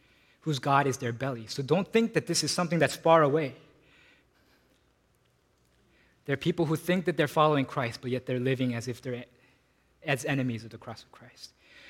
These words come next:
The God is their belly, and they glory in their shame. What should be to their shame, this shame is, of course, it also refers to the,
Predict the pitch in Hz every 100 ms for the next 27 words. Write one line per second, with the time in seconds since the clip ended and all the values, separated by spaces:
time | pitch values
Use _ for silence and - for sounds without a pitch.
0 | - 135 127 143 143 131 131 120 113 107
1 | - _ 135 151 135 143 151 160 147 127
2 | - 127 127 123 - 131 127 117 - _
3 | _ _ _ _ _ _ _ _ _ _
4 | _ _ _ - _ 165 160 - 202 196
5 | 185 180 170 165 147 - - 175 156 131
6 | 131 139 - 175 175 160 143 135 143 -
7 | 151 139 - - - - - 151 147 151
8 | - 143 - 165 147 - - 143 135 127